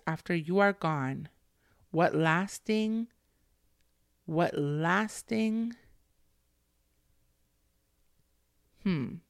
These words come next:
joy have you left?" It is important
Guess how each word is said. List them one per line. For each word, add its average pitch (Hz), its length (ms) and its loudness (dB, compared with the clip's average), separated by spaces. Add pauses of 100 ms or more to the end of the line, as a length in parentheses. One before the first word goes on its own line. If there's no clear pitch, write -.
(800)
joy 165 600 4 (520)
have 160 300 0
you 160 260 0
left?" - 560 -6 (1700)
It 180 100 6
is 185 160 4
important 208 840 -2